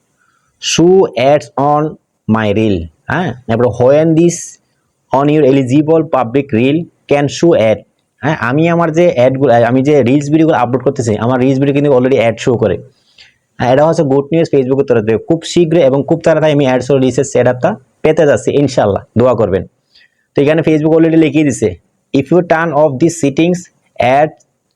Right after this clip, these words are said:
will no longer be placed on your reels। আমি যদি এটা যদি অফ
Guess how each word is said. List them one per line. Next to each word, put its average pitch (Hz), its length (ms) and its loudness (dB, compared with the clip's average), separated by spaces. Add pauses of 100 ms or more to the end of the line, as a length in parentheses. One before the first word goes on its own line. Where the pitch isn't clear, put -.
(560)
will 151 260 2 (120)
no 170 60 4 (140)
longer 156 320 0 (140)
be 170 80 2 (460)
placed 165 320 0 (120)
on 139 160 2
your 147 200 2
reels। 113 180 0 (120)
আমি 123 160 0
যদি 147 180 0
এটা 135 160 2
যদি 143 100 0 (100)
অফ 151 80 -2